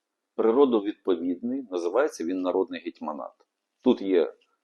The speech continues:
наша Конституція майбутня, яка унеможливлює всі ці негативні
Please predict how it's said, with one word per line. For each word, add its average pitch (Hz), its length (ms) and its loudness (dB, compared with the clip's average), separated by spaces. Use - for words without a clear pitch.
наша 95 340 -4
Конституція - 1000 -4
майбутня, 127 800 -4
яка 131 420 2
унеможливлює 170 1200 0
всі 170 420 -6
ці - 520 -2
негативні 131 1040 0